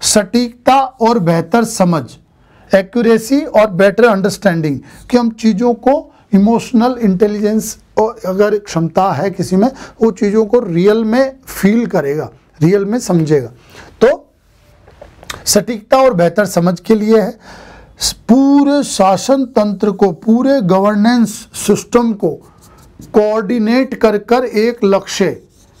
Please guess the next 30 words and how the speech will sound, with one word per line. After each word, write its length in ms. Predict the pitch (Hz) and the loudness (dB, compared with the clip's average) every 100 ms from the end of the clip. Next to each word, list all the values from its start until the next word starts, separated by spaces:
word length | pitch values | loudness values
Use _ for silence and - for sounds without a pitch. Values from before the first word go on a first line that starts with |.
| _ - | _ -2
पर 120 | 226 | 0
आगे 400 | - 180 170 165 | 0 -2 -2 -2
बढ़ाना। 500 | 139 131 117 117 110 _ _ _ | -4 -6 -8 -10 -12 _ _ _
तो 60 | 202 | -2
ये 180 | 175 233 | 0 0
उनकी, 580 | 240 208 208 269 330 196 | 0 -2 0 0 0 -4
ये 380 | 160 214 262 - _ - | 0 0 0 -6 _ -2
भी 180 | 139 262 | 2 2
क्षमता 580 | - - 175 165 202 247 | -2 -4 -4 -2 -2 -2
emotional 460 | 202 175 190 214 220 | -2 -4 -2 -2 0
इंटेलिजेंस, 540 | 196 170 190 175 196 202 - - - | 0 0 0 0 -2 -4 -14 -16 -2
intelligence 680 | 190 180 202 202 180 185 185 | 0 2 0 -2 -2 -2 -2
से 180 | - 220 | 0 0
युक्त 540 | 151 151 226 - - | 0 0 0 -2 -4
staff 580 | 170 - - 185 196 196 | -4 -4 -2 0 0 0
और 240 | 202 233 - - - - | -2 -2 -10 -20 -20 0
bureaucracy 600 | 170 208 202 185 180 233 | 2 4 2 -2 -4 0
और 140 | 269 269 | 0 0
कर्मचारियों 880 | 190 180 180 175 180 233 269 _ 208 | -2 0 0 0 -2 -6 -8 _ 0
में 200 | 175 208 | 2 2
अगर 340 | 233 185 180 | 0 0 0
leaders 540 | 190 170 180 233 233 254 | 0 0 2 2 2 -4
में 120 | 240 | -6
इस 140 | 220 | -4
तरह 180 | - 202 | 0 0
की 160 | 185 262 | 0 -4
क्षमताएं 520 | - 180 165 196 202 | -2 -2 0 -2 -2
हैं 340 | 147 220 175 _ - - - 202 | -2 -2 -4 _ -20 -20 -4 -2
तो 120 | 202 | 0
वो 300 | 214 285 | 2 0